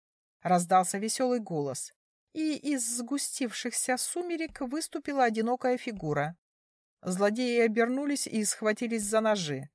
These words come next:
Анна толком не поняла, что произошло. Раздался свист, рассекающий воздух сабли,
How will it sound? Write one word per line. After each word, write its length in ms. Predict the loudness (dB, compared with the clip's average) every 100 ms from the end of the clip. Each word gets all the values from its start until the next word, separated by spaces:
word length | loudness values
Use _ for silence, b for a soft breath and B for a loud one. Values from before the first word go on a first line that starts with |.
| _ _ _ _ _ _
Анна 520 | 2 2 2 -2 0 0 _
толком 400 | -2 0 -2 -2
не 120 | -2
поняла, 420 | -2 -2 2 2
что 180 | 0 -6
произошло. 800 | -4 -2 -2 -2 -2 -2 -2 -4 _ _ _
Раздался 720 | 2 4 4 4 4 4 0
свист, 420 | -2 -2 -4 -2
рассекающий 960 | 0 0 0 -2 -2 4 4 4 -2 -2
воздух 560 | 0 0 0 0 -2 -2
сабли, 540 | 4 4 4 -4 -6